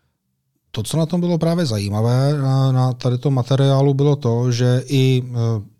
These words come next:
řekněme, čtenáři Meduzy, což bychom si mohli představit jako, eh, tu část Rusů, kteří třeba mají blíž k nějakým západním zdrojům nebo nezávislým zdrojům a tak dál,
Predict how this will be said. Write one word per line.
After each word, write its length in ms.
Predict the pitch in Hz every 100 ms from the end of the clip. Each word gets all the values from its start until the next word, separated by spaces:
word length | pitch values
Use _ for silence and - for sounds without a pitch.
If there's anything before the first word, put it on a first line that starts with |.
| _ _ _ 135
řekněme, 360 | 110 104 127
čtenáři 460 | 123 - 127 131 143
Meduzy, 580 | 107 95 110 139 143 139
což 180 | - 113
bychom 260 | 117 120
si 140 | 113 120
mohli 200 | 117 117
představit 540 | 110 - - 117 110
jako, 480 | 113 107 123 120 117 110 110
eh, 40 | 113 113 110 110 107 101 - _ _ _ _ _ _
tu 120 | - 120
část 400 | - 123 117 117
Rusů, 300 | 107 - 127
kteří 320 | 123 110 120
třeba 260 | - 117
mají 240 | 113 117 123
blíž 280 | 104 110 -
k 80 |
nějakým 340 | 120 110 - 123
západním 480 | 95 90 117 123 117
zdrojům 340 | 107 113 117
nebo 180 | 120 110
nezávislým 640 | 98 101 107 107 120 120
zdrojům 320 | 110 123 120
a 40 | 117
tak 160 | 131 123
dál, 260 | 107 107